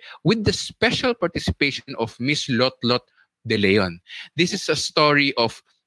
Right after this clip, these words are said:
connection, disconnection in the time of the pandemic. Are we still connected? Are we disconnected? Are the connections real? Yan ang pandemic love story. Ano ang kwentong love story mo? <laughs> Makakarelate ka dito sa Dito at Doon. At gaya ng sinabi ni Janine,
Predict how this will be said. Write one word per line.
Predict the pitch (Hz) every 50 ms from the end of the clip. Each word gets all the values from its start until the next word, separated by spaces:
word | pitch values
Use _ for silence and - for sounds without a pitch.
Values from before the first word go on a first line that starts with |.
| _ _ -
connection, | - 160 180 220 226 - - - 226 214 180
disconnection | 160 180 - - - 175 170 170 165 - - 185 170 170
in | 156 175 175
the | 190 180
time | - 190 185
of | 190 185 180
the | 180 -
pandemic. | - 185 185 185 175 208 226 208 - - _ - - - - - - - _ - -
Are | 165 185 190
we | 196 214
still | - - - 220
connected? | 208 - 208 202 226 240 - - 262 262 262 - -
Are | - 196
we | 196 208 196
disconnected? | 185 202 - - - 202 202 202 190 - - 196 175 - - 143
Are | 139 131
the | 139 139 -
connections | - 131 135 139 131 - - 139 135 - -
real? | 135 131 131 131 127 127 - - - - - - -
Yan | 117 131 127 127 123 123 123 120 123
ang | - - 117 120 113 - -
pandemic | 120 117 117 117 117 113 113 113 117 - -
love | 110 107 107 104 -
story. | - - 113 104 98 98 104 -
Ano | - 196 254 302 269
ang | 269 247 208
kwentong | - 165 160 160 160 - 165 156 147
love | 143 139 139 -
story | - - - 135 135 139 135 170
mo? | -
<laughs> | - 139 233 - - - - - - - -
Makakarelate | 123 131 123 - - 123 120 117 120 120 113 -
ka | - 113
dito | 110 113 110 104
sa | - 127 107
Dito | 104 107 104 104 - 101 92
at | 95 95 92
Doon. | 104 98 98 95 95 - - - - - -
At | 175 190 - - 175
gaya | 165 190 196 196 190
ng | 196
sinabi | 180 - 196 180 175 170 165 165
ni | 170 156
Janine, | 151 156 156 156 151 147